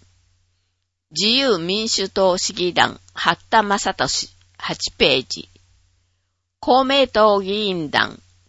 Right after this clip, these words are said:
堀口淳也、九ページ。市政会、岡村武史、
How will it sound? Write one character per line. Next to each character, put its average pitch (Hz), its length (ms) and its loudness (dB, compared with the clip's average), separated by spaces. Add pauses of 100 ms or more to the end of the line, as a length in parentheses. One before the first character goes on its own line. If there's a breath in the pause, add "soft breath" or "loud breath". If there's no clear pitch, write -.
(360)
堀 226 260 0
口 175 320 -8
淳 151 320 -4
也、 98 180 -2 (340)
九 180 220 -2
ペ 139 280 0
ー - 80 -6
ジ。 - 180 -16 (1500)
市 - 200 -4
政 233 360 0
会、 - 340 -2 (540)
岡 233 280 4
村 220 220 0
武 - 320 -4
史、 - 240 -8